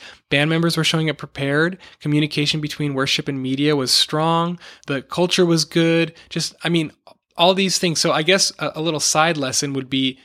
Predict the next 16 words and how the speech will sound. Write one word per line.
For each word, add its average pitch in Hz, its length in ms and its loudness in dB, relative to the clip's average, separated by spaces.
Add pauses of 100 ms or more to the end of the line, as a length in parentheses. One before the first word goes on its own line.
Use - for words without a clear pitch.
(120)
don't 160 280 0
judge 151 500 2 (360)
the 143 120 0
health 151 360 0
of 147 160 -6
a 139 60 -4
worship 143 260 0
ministry 139 320 -4
based 135 340 0
on 135 120 0
the 123 60 -4
size 127 300 0
of 120 80 -8
the 117 80 -10
church, - 400 -6
because 147 400 0